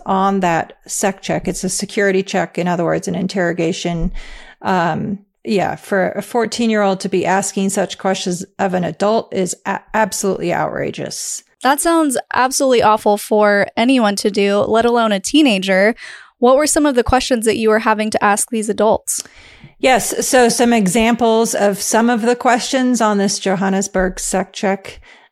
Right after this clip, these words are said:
Speaker 1: are, um, "Have you ever slept with a member of a race of another color? Have you ever embezzled money? Have you ever been a drug addict?" Um, and then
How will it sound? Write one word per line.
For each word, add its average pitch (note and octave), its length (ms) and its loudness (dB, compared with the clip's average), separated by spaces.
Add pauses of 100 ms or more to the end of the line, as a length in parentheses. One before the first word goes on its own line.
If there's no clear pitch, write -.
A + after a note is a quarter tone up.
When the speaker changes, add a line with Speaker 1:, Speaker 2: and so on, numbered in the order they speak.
(180)
Speaker 1:
are, F#3 580 0
um, F#3 580 -2 (100)
"Have G3+ 140 -2
you A3+ 100 4
ever A3 160 2
slept G#3+ 360 -2
with G#3 160 0
a G3+ 60 0
member G3 340 2
of F3+ 120 0
a F3+ 100 0
race G3 380 0
of F#3 100 -2
another F#3 300 0
color? A3 720 0 (300)
Have G3 220 0
you G3+ 120 2
ever F#3 220 2
embezzled F#3 540 0
money? A3+ 580 2 (420)
Have G3 240 0
you G#3 120 4
ever F3+ 160 2
been E3+ 180 -2
a E3 100 -4
drug A3 340 0
addict?" G3+ 600 0 (420)
Um, F3+ 480 -2
and F#3+ 260 0
then E3 520 -2